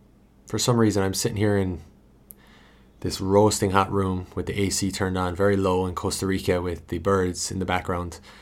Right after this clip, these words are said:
Uh, so I have absolutely no reason to be nervous, but I am. And I'm in, in full <laughs> transparency, I recorded the start of this episode probably six times. So hopefully the seventh time came out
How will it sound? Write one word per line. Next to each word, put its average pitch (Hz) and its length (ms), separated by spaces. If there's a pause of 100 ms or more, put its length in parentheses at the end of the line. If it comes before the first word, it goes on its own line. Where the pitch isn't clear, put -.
(140)
Uh, 87 240
so - 160
I 95 60
have 107 100
absolutely 127 460
no 107 140
reason 101 260
to 104 120
be 104 120
nervous, 87 320
but 87 160
I 95 80
am. 95 260 (360)
And 90 280
I'm 92 380 (240)
in, 98 160
in 98 180
full 123 280
<laughs> - 120
transparency, 101 840 (420)
I 90 380
recorded 101 640
the - 80
start 92 340
of 85 60
this 85 140
episode 90 440
probably 104 580
six - 280
times. 117 400 (540)
So 87 720 (1400)
hopefully 107 400
the 90 80
seventh 90 320
time 85 240
came 87 200
out 85 300